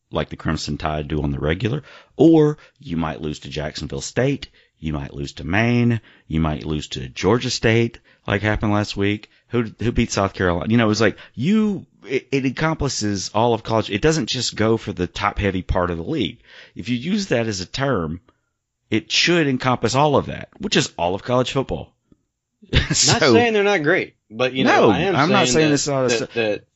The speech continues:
Speaker 1: but it's
Speaker 2: you know,
Speaker 1: a little
Speaker 2: Missouri gave up, like, three hundred and twenty yards on the ground to Wyoming.
Speaker 1: It's a little overhyped at times. And
Speaker 2: Yes.
Speaker 1: it, and,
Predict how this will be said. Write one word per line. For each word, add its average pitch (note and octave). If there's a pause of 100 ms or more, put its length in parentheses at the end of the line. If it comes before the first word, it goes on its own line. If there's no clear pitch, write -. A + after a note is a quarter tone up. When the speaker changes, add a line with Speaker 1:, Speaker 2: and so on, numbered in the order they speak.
(160)
Speaker 1:
but A#2
it's C3
Speaker 2:
you A#2+
know, A#2+
Speaker 1:
a A#2
little A#2
Speaker 2:
Missouri C#3+
gave B2+
up, B2
like, G#2+
three B2
hundred B2+
and A2+
twenty B2+
yards A#2+
on G#2
the G#2
ground A#2+
to G2+
Wyoming. A2+ (840)
Speaker 1:
It's -
a A#2+
little B2+
overhyped G2
at -
times. - (280)
And -
Speaker 2:
Yes. G2+
Speaker 1:
it, G#2
and, G2+